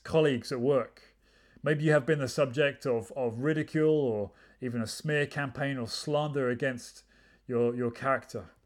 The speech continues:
Maybe you've even had worse than that. You've had threats or even intimidation because of your faith in Jesus Christ.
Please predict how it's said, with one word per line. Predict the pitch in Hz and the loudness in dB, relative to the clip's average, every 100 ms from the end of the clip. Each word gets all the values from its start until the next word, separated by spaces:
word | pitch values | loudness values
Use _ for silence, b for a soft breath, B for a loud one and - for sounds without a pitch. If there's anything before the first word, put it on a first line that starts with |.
| _ _ _ _ _ _ _ _ _ _ _ _ _ _ - | _ _ _ _ _ _ _ _ _ _ _ _ _ _ -6
Maybe | 135 135 | -4 0
you've | 127 | 0
even | 135 123 120 - b b b b | 0 0 -4 -6 b b b b
had | 135 120 | -4 2
worse | 143 139 | 2 2
than | 131 | -2
that. | 123 123 | -4 -4
You've | 117 | -6
had | 117 117 | -6 -6
threats | - 147 131 - - | 0 0 0 -8 -6
or | 123 127 | -2 0
even | 123 | -2
intimidation | 127 120 151 131 131 156 - 104 85 _ b b b - | -4 -4 -4 0 0 0 -2 -8 -10 _ b b b -12
because | 120 147 135 120 | -4 0 0 -2
of | 107 | -2
your | 120 | -4
faith | - 139 127 - - _ _ _ - | -2 -4 -4 -6 -20 _ _ _ -12
in | 123 120 | -8 -4
Jesus | 143 120 117 | -2 -2 -4
Christ. | - 131 101 - - | -2 -2 -2 -12 -20